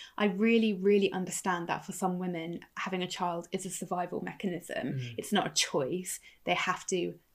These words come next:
Speaker 1: be a mother, whether they want to be a mother or not.
Speaker 2: Mm.
Speaker 1: But that isn't my reality. I have a choice. I'm a thirty-year-old woman living in London in twenty twenty-one. So I do have the choice whether or not to have a child.
Speaker 2: Mm.
Speaker 1: That being said, I don't think it's as free as that, because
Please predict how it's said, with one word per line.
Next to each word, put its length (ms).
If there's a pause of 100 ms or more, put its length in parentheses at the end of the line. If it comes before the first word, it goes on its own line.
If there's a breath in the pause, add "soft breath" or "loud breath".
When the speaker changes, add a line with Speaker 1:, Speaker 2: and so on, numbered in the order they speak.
(120)
Speaker 1:
be 140
a 80
mother, 260
whether 220
they 160
want 260
to 80
be 100
a 60
mother 220
or 100
not. 300
Speaker 2:
Mm. 20 (300 loud breath)
Speaker 1:
But 140
that 200
isn't 180
my 120
reality. 840
I 80
have 140
a 40
choice. 640
I'm 80
a 60
thirty-year-old 580
woman 440 (320 loud breath)
living 440
in 100
London 500 (100)
in 80
twenty 240
twenty-one. 580
So 160
I 120
do 180
have 180
the 80
choice 340
whether 200
or 80
not 240
to 80
have 120
a 40
child. 400
Speaker 2:
Mm. 200 (180)
Speaker 1:
That 180
being 260
said, 560 (340 loud breath)
I 60
don't 320
think 220
it's 120
as 160
free 380
as 160
that, 280 (120)
because 300